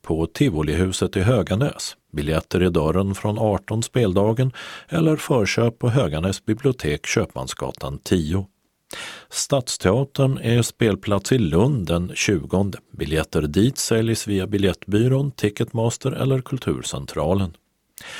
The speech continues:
Tjugoförsta januari spelas Rikard den tredje på Pilängsteatern i Lomma. Telefon noll sju noll, tre fyra sju, fem fyra sex noll för biljetter. Därefter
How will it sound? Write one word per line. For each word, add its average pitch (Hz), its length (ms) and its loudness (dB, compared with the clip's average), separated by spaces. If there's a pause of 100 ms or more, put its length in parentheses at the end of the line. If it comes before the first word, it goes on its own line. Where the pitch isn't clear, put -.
(300)
Tjugoförsta 123 560 0
januari 120 440 4
spelas 113 440 0
Rikard 117 260 0
den 110 160 0
tredje 78 380 0
på - 140 0
Pilängsteatern 104 1300 -2
i 101 100 0
Lomma. 95 560 2 (600)
Telefon 82 580 -2
noll 87 380 0
sju 135 180 2
noll, 135 380 2 (200)
tre 110 260 2
fyra 120 360 2
sju, 117 380 0
fem 82 420 -4
fyra 73 400 0
sex - 420 -6
noll 110 300 0 (120)
för - 160 -10
biljetter. - 560 -6 (640)
Därefter 101 600 0